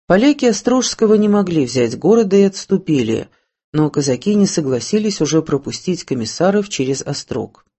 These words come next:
Кисель, с одной стороны, должен был писать к Хмельницкому с упрёками, что в то время, как он шёл для мирных переговоров,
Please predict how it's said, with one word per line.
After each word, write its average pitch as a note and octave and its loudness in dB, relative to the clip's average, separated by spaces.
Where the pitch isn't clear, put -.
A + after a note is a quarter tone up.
Кисель, F3+ 0
с E3+ -2
одной F#3+ 2
стороны, D3+ 0
должен D#3+ -2
был C#3+ 0
писать D3 -2
к - -20
Хмельницкому D3+ -4
с - -12
упрёками, F3+ -2
что - -6
в B2+ -14
то B3 0
время, G3+ 2
как - -6
он F#3+ 2
шёл F#3 -2
для C3 -2
мирных D3 -2
переговоров, C3 -2